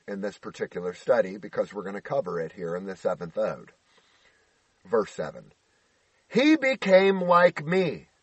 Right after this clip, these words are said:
in order that I might receive him." Stopping right there. I could preach an hour on verse five right here alone. But understand that Yahweh God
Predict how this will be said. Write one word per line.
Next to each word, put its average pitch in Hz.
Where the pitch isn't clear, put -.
in 143
order 143
that 143
I 117
might 123
receive 143
him." 101
Stopping 113
right 107
there. 104
I -
could -
preach 135
an 113
hour 90
on 87
verse 90
five 71
right 85
here 85
alone. 67
But 151
understand 165
that 139
Yahweh 156
God 101